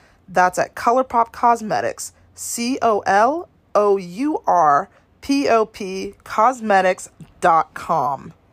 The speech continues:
Now from there, let's go visit our friends over at Killstar, where they are killing it with a thirty percent off sale.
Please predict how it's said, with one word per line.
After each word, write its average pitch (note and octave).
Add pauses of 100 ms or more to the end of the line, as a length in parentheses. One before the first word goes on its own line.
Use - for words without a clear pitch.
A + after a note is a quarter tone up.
(920)
Now A#3+
from B3
there, D4+
let's C4+
go D4
visit C4+
our C4
friends B3
over A3+
at G#3
Killstar, D#3+ (480)
where F#3+
they A3+ (140)
are G#3 (280)
killing B3+
it B2 (300)
with G3
a F#3+
thirty A3
percent -
off E3
sale. B2